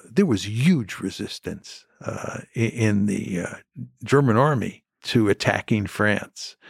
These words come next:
Uh, but that was eventually eliminated because they came up with a clever plan, uh, the Manstein Plan. If you look at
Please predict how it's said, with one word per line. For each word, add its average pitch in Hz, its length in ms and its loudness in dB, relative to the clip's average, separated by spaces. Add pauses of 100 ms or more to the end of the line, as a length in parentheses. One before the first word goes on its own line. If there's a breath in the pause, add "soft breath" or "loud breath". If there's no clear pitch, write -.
(340 loud breath)
Uh, 98 140 0 (720 soft breath)
but 151 260 2 (880)
that 151 180 2
was 151 180 2
eventually 131 760 2
eliminated 113 840 2
because - 320 -2
they 117 120 2
came 123 340 4
up 117 220 0
with 117 120 0
a 107 40 2
clever 107 460 0
plan, 95 600 -6 (400)
uh, 98 240 -8
the - 120 -6
Manstein 107 600 2
Plan. 135 400 0 (1500)
If - 140 -2
you 135 100 6
look 233 300 4
at 165 120 4